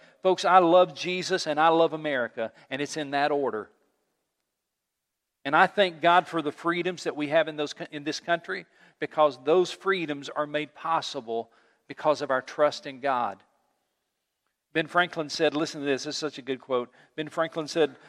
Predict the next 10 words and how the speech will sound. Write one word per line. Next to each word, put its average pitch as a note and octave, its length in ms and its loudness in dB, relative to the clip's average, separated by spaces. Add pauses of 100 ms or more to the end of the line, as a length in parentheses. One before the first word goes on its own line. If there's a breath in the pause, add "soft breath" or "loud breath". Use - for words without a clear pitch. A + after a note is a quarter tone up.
"Man D#3+ 420 0
will D3+ 160 6
ultimately D#3 520 4
be C#3+ 160 -4
governed D3+ 440 2
by C3+ 140 6
God D#3 540 2
or D3+ 100 -4
by D3+ 160 0
tyrants." A2+ 720 -8